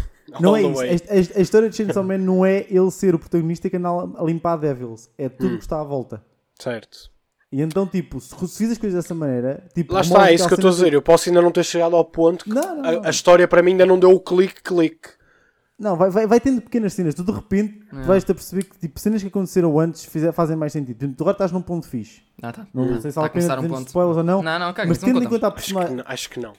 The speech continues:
Speaker 3: Não.
Speaker 2: Tendo em
Speaker 3: Não.
Speaker 2: conta a person-, tendo em conta a personagem que tá na capa do volume seis, dá para perceber
Speaker 1: Uhum.
Speaker 2: que essa parte da história é bué da relevante, mas não é necessariamente por causa da luta. A luta é mais uma surpresa que acontece.
Speaker 1: Uhum.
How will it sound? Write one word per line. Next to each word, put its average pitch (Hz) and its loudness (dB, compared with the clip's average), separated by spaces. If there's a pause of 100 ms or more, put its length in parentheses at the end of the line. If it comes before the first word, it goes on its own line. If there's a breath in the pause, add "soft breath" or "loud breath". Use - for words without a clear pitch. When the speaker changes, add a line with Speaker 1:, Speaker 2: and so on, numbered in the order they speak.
Speaker 3:
Não. 147 -16
Speaker 2:
Tendo 226 0
em - -2
Speaker 3:
Não. - -4
Speaker 2:
conta 208 2
a - 0
person-, 185 -8
tendo 202 -2
em 220 -4
conta 220 -2
a 208 2
personagem 160 -6
que 139 -10
tá 160 -2
na 156 -8
capa 143 -4
do 147 -2
volume 147 -8
seis, 139 -8
dá 156 -4
para 160 -8
perceber 147 -8
Speaker 1:
Uhum. - -10
Speaker 2:
que 175 -6
essa 170 -8
parte 143 -6
da 147 -10
história 151 -10
é 156 -4
bué 160 -4
da 170 -4
relevante, 160 -8
mas 185 -8
não 190 -6
é - -6
necessariamente 185 -6 (160)
por - -16
causa 170 -2
da 180 -6
luta. 165 -4
A - -2
luta 175 -2
é 190 -2
mais 185 -2
uma 185 -6
surpresa 139 -10
que 131 -12
acontece. 120 -14 (340)
Speaker 1:
Uhum. 127 -10